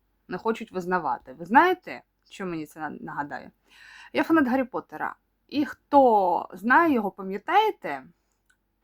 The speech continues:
частину, де знову з'являється Лорд Волдеморт.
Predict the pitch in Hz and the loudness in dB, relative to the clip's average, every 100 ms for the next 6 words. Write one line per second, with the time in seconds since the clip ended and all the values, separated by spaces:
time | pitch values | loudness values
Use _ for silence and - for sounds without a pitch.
0 | _ - 240 - 208 185 175 196 175 208 | _ -4 -4 -4 -2 -2 -2 -4 0 0
1 | 208 - - - - - 185 202 240 269 | 0 -4 -20 -20 -16 -10 -2 2 4 2
2 | 285 320 311 214 185 196 220 240 185 180 | 0 -2 -2 -2 -2 2 0 0 -6 -4
3 | 208 - 190 190 147 139 123 - | -6 -8 -8 -6 -6 -12 -16 -20